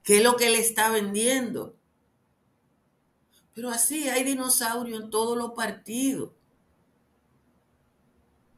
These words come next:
Yo me siento a ver los digitales,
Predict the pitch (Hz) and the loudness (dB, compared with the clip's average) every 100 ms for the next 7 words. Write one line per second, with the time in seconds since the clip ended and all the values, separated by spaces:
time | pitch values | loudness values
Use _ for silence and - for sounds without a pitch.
0 | _ _ _ _ _ - 170 269 311 320 | _ _ _ _ _ -4 6 6 8 6
1 | 320 277 269 240 196 202 196 180 170 180 | 6 2 2 2 2 2 0 0 0 0
2 | 160 175 170 147 131 | 0 2 4 4 0